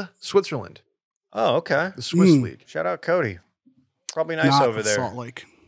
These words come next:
Speaker 2: Higher taxes, but
Speaker 3: Um,
Speaker 2: good quality of life.
Speaker 3: okay.
Speaker 2: What?
Speaker 3: I want some actual, uh, playoff takes here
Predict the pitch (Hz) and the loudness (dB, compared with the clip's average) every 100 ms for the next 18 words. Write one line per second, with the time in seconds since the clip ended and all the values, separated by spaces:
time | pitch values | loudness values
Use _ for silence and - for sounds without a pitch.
0 | _ _ _ _ 160 151 120 123 117 101 | _ _ _ _ 2 2 2 0 -2 -8
1 | 92 165 175 175 135 - 127 110 101 95 | 2 4 4 2 -8 -2 0 0 -6 -6
2 | 104 196 165 139 110 _ _ _ _ _ | 2 2 2 -2 -6 _ _ _ _ _
3 | _ _ _ 160 104 - 196 226 - 190 | _ _ _ -2 -2 2 4 4 2 0
4 | 185 175 185 175 165 156 139 - 151 135 | 0 0 0 2 4 2 0 -2 -2 -2
5 | 120 - 131 117 - 127 | -6 -8 -10 -8 -6 -6